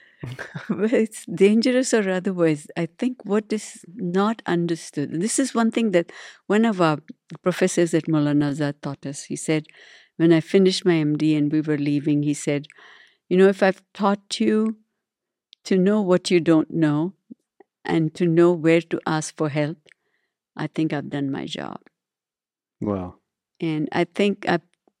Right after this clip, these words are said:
Speaker 2: taken that very seriously, because it too, it's too easy to depend on your degrees and your book reading to think you know.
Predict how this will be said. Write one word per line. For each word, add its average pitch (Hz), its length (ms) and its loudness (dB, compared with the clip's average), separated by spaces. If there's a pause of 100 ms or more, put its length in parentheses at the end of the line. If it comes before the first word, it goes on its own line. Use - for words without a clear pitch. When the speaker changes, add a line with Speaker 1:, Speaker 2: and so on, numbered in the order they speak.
(100)
Speaker 2:
taken 220 320 -2
that 180 200 0 (100)
very 160 200 0
seriously, 147 640 -8
because 180 420 -8 (840)
it - 300 -4
too, 254 320 -2
it's - 260 -4
too 262 340 0
easy 220 560 0
to 196 400 0
depend 180 420 2
on 175 160 4
your 170 120 4
degrees 160 640 0
and 165 220 4
your 165 140 2
book 160 340 0
reading 170 560 6
to 156 120 -2
think 170 340 -2
you 160 120 4
know. 151 440 0